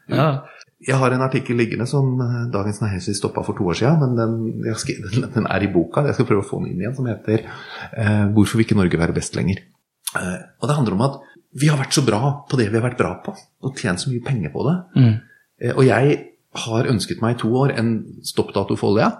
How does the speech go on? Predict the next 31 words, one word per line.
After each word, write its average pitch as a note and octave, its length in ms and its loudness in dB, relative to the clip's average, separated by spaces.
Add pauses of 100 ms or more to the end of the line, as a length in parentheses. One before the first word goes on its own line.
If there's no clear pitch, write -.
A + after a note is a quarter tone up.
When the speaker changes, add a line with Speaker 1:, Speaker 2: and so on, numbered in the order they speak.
(500)
Speaker 2:
ikke F3+ 280 -4
for - 160 -6
at F3+ 100 -6
jeg G3 80 -4
vil A#3 80 -8
ta G#3+ 100 -4
jobben D3+ 240 -2
fra D#3+ 120 -4
folk C#3+ 280 -6
i, D3 140 -4
i C#3+ 240 -4
Stavanger, C#3+ 540 0
helt F3 180 -2
motsatt. D3 560 0 (400)
For - 160 0
jeg E3+ 200 2
tror B2+ 200 2
at C#3 140 0
hvis - 240 -4
ikke - 240 -4
vi E3 80 2
setter D3 260 -2
en E3 60 0
stoppedato, C3 500 0 (420)
så - 160 0
får A2 280 2
vi A2 80 0
ikke A#2+ 120 0
den G#2 200 2
innovasjonen G2+ 520 0
vi G2+ 140 2